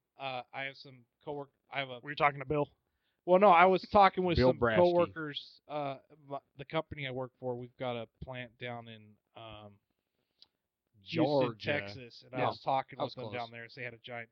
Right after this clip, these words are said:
Speaker 1: Texan thing, and I straight up asked him. I said, "Is,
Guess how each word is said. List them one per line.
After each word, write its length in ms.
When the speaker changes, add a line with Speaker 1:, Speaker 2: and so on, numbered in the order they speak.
Speaker 1:
Texan 300
thing, 180
and 200
I 100
straight 260
up 140
asked 340
him. 180
I 100
said, 280
"Is, 180